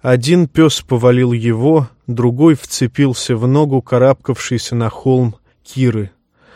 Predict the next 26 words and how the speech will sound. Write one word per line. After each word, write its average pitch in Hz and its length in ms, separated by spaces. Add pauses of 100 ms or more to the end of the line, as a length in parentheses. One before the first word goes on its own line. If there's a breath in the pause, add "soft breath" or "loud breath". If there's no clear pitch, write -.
(240 soft breath)
Остальные 143 600
стояли 131 500
вокруг, 123 720 (140)
рычали, 120 760 (220)
щёлкали 147 640
зубами, 120 640 (500 soft breath)
не 127 120
давали 131 460
беглецам 123 760 (240 soft breath)
шевельнуться, 127 1000 (200)
пока 143 300
не 143 120
подъехал 127 760
Рамси 127 420
Сноу 117 540
с - 140
охотниками. 110 800 (480 soft breath)
Тогда 135 360
он 170 120
ещё 156 280
был 143 220
бастард 135 840 (400 soft breath)
и 139 100
не 139 140
назывался 127 800
Болтоном. 110 720